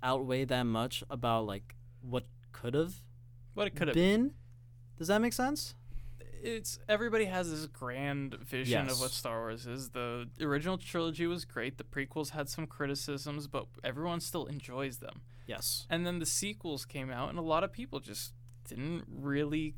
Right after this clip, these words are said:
Speaker 2: click with it. And
Speaker 1: True.
Speaker 2: I don't thi-, I even think a lot of people weren't even trying to be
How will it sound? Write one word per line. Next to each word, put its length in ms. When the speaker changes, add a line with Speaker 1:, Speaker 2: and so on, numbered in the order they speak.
Speaker 2:
click 340
with 220
it. 200
And 100
Speaker 1:
True. 220
Speaker 2:
I 80
don't 200
thi-, 160
I 120
even 180
think 160
a 60
lot 160
of 40
people 300
weren't 220
even 180
trying 240
to 80
be 400